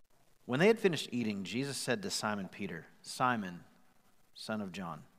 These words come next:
do you truly love me more than these?"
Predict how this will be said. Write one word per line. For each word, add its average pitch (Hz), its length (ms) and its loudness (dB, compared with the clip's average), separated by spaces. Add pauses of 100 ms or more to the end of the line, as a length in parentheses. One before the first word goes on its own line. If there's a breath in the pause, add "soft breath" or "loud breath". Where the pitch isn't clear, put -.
(180)
do - 80 -12
you 101 120 -8
truly 123 380 -4
love 98 340 -4
me 87 160 -12
more 85 440 -12 (160)
than 85 140 -14
these?" 85 400 -12